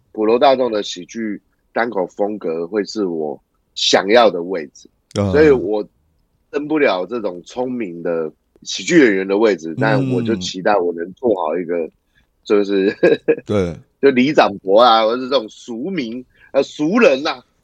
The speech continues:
Speaker 1: 都能共鸣的笑话，
Speaker 2: 哦。
Speaker 1: 所以我的包皮笑话，说实在话，帮助了很多妈妈已经带小孩去捡包皮，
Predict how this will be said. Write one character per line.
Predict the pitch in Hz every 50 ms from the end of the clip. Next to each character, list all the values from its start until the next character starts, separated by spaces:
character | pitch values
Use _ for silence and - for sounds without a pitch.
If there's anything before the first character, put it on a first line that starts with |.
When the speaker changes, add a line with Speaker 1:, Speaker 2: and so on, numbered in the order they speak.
| _ -
Speaker 1:
都 | 185 180 185
能 | 165 143 139 139
共 | - 185 170 135
鸣 | 120 113 104 104 104
的 | 110 104
笑 | - - 120 113 107 101
话， | 101 113 104 101
Speaker 2:
哦。 | 98 95 101 110
Speaker 1:
所 | 117 120 117 110 107
以 | 104 98 _
我 | - 107 113
的 | 120
包 | 120 - 156 156 160
皮 | 135 139 120 123 - _
笑 | 143 135 127
话， | 135 135 123 120 117 110
说 | - - 139 135 123
实 | - 113
在 | 120 120 120 120
话， | 117 120 110 104 - _ _ _ _ _ _ _
帮 | - 131 135 135
助 | 123 139 123
了 | 117 107
很 | 98 101 92 87
多 | 90 107 107
妈 | 107 113 107 107 107
妈 | 107 107 110 107
已 | 92
经 | 95 104 104
带 | 123 113
小 | 104 - 92 85
孩 | 85 85
去 | 95 101
捡 | 87 - 82 76
包 | 76 85 87 90
皮， | 80 80